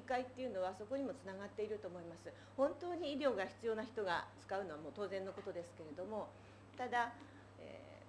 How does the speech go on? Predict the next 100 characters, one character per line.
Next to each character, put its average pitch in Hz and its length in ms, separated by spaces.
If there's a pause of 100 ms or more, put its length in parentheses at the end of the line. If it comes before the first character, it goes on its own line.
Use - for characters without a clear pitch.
ー、 220 40
ま 208 60
あ、 - 20
テ 277 140
レ 262 100
ビ 214 100
な 220 140
ど 185 140
で、 165 260
テ 247 80
レ 226 100
ビ、 190 80
新 208 200
聞 208 140
な 233 120
ど 220 100
で 185 80
も 175 160
報 214 140
道 214 180
に 208 220
あ 208 80
り 214 80
ま 247 140
す 208 140
よ 220 120 (100)
う 202 60
に、 208 160 (560)
そ 190 60
の 180 180 (160)
医 247 140
療 320 320
の 320 160
側 240 340
も、 349 320 (720)
ま - 180 (120)
あ、 214 80
悪 208 180
意 175 100
を 165 60
持 220 120
っ - 20 (200)
て 220 240 (320)
使 185 120
う 180 60
方 208 220
も 254 100
い 202 100
ら 208 80
っ 233 40
し - 140
ゃ 247 60
る 208 80
と 185 100
い 180 60
う - 80
こ 196 80
と - 100
も、 233 260 (280)
た 180 80
び 185 80
た 190 100
び 175 60
報 196 180
道 202 100
も 196 100
な 185 120
さ 269 140
れ 294 80
て 208 120
い 185 60
ま 208 100
す 208 140
の 170 160
で、 196 180 (320)
ど 285 120
の 349 160
よ 302 80
う - 20
な 240 80
と 220 140
こ 226 140
ろ 226 60
に 214 120
か 196 140
か 240 120
っ 233 80
て 220 80
い 208 60
る 214 80
の 202 100
か 269 180
と 277 120
い 208 80
う - 20
の 190 80
を 175 40
私 202 300
は 220 120
詳 220 180